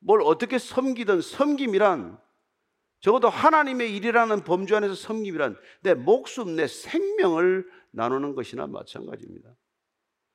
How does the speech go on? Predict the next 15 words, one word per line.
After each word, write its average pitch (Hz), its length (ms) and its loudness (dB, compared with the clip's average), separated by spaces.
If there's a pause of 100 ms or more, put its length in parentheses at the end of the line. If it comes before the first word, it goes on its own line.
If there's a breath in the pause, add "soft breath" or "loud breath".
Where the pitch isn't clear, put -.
(320)
그래서 302 300 4
내 214 240 6
힘으로 254 500 2
못 120 240 -4
따라가는 160 480 0
일이에요. 143 600 -6 (3750)
우리는 320 240 4
주님 311 240 4
사랑한다고 277 680 2
고백하지만 208 520 0
여전히 208 600 2
그것은 226 500 -4 (320 loud breath)
자기 254 420 2
사랑의 247 640 4
범주에, 143 720 0